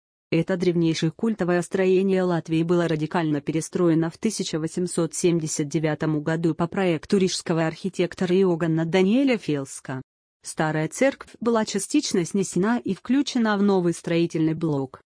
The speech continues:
Несмотря на то, что части церковных стен пришлось снести, рижский архитектор постарался сохранить особенность церковной архитектуры.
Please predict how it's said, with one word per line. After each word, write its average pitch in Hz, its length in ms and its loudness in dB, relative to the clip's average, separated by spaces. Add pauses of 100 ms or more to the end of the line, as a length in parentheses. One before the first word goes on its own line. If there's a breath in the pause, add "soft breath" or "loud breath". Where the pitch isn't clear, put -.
(320)
Несмотря 170 540 0
на 151 140 -2
то, 247 280 0 (200)
что - 240 -6
части 185 380 -2
церковных 175 640 -2
стен 160 280 0
пришлось 156 440 -6
снести, 143 580 -4 (200)
рижский 190 560 0
архитектор 247 680 -4
постарался 190 640 -2
сохранить 190 520 0
особенность 185 580 0
церковной 170 580 0
архитектуры. 170 840 -2